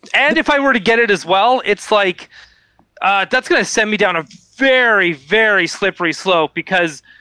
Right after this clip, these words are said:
uh, because it was getting funded, I was like, what did I, I started rewatching, uh, what is it, SummerSlam ninety-three, Survivor Series ninety-three, and Rumble ninety-four, just kinda that new generation, 'cause even the pay-per-views were using that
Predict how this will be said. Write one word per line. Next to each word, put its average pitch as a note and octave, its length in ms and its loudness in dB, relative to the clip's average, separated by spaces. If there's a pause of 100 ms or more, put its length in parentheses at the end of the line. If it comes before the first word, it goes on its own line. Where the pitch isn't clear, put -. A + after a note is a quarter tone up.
(200)
uh, F3+ 320 0
because C4 340 -2
it F4+ 40 0
was B3 160 0
getting G#3 260 0
funded, G3+ 580 -2 (140)
I G3+ 140 0
was G3 260 -2
like, F#3+ 280 -2 (120)
what F#3+ 340 -4
did B3 100 2
I, A3+ 200 -2
I - 40 0
started C#4 240 0 (100)
rewatching, F#3+ 840 -2 (600)
uh, E3+ 300 0
what F3+ 120 0
is D#3 80 -8
it, E3+ 100 -6
SummerSlam A3 760 -2
ninety-three, G#3 880 -2
Survivor G3+ 480 -2
Series G3 400 -2
ninety-three, F#3 640 -2
and E3 120 -4
Rumble F#3 300 0
ninety-four, D#3+ 800 -4
just D#3 140 -18
kinda A3 180 0
that F3+ 180 -2
new E3+ 280 -6
generation, E3+ 640 -2
'cause E3 260 -14 (380)
even B3+ 180 -2
the C4 80 0
pay-per-views G#3 720 -4
were D#3+ 100 -6
using D#3+ 580 -6
that D#3 300 0